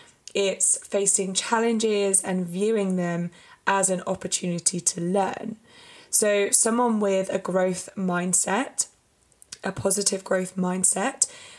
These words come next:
will learn from feedback and failure, and they will feel inspired by the success of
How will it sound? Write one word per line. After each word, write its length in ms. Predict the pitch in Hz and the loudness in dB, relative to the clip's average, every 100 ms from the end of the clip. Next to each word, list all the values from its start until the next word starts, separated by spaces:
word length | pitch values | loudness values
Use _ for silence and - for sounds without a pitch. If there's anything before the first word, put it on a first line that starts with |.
| - 202 | -12 -2
will 500 | 214 208 202 202 - | 2 4 2 0 -6
learn 500 | - 208 214 240 262 247 | -8 -2 2 2 0 -2
from 220 | 226 214 | -2 -2
feedback 640 | - 196 196 185 180 - | -2 -2 0 0 0 -2
and 160 | 185 180 | -4 -4
failure, 680 | - 196 190 - - - 185 - - - _ - | 0 0 2 -2 -2 -4 -4 -12 -20 -20 _ 0
and 500 | 202 196 196 196 - | 2 4 2 -2 -4
they 180 | 214 202 | 0 2
will 200 | 202 214 | 2 -2
feel 480 | - 208 202 202 202 | 0 0 2 0 -2
inspired 920 | 220 208 - - 202 226 202 - - - | -2 2 0 2 2 2 2 0 -2 -8
by 580 | 220 - 185 180 180 185 - | -4 0 2 4 2 -2 0
the 80 | |
success 720 | 196 - - - 190 185 180 - | 0 0 0 0 2 2 0 0
of 140 | 185 | -2